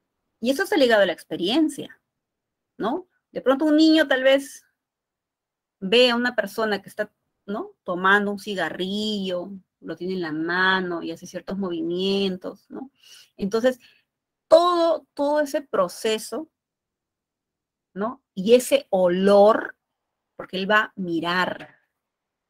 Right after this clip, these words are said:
de repente hasta va a tocar, porque de repente por ahí hasta puede tocar. Y también va a oler.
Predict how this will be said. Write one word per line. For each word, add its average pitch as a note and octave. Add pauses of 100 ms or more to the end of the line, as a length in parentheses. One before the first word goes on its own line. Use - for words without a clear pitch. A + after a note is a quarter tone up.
(420)
de C4+
repente C4
hasta C4+
va F#3
a G3
tocar, B3
porque -
de D3+
repente F#3+
por -
ahí D#3+
hasta -
puede G3
tocar. F#3 (1500)
Y G#3+
también A3+
va C4
a C4
oler. C#4